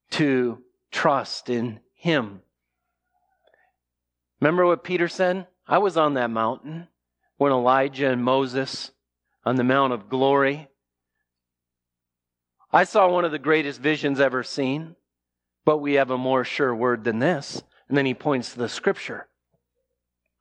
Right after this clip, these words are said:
He compared his miracle to the scripture, and he says, "This is a more sure word."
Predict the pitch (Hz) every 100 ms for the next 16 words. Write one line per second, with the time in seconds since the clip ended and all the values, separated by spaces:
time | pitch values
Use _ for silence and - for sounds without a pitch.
0 | _ _ _ _ _ _ _ _ _ _
1 | _ _ - 175 180 151 196 208 190 156
2 | 214 226 - 170 143 156 185 _ _ -
3 | 190 156 - - 214 202 - 160 151 147
4 | 160 147 190 185 156 160 165 170 160 -
5 | - - - 170 156 135 _ - 175 202
6 | 160 131 117